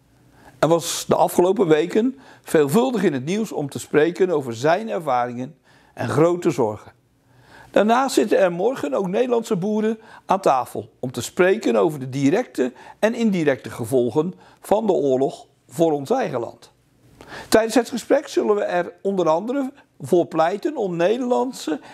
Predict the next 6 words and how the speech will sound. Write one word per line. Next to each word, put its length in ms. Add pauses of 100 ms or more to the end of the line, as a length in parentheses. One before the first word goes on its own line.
(180)
en 160
Europese 680
landbouw 440
beter 400
te 80
beschermen 640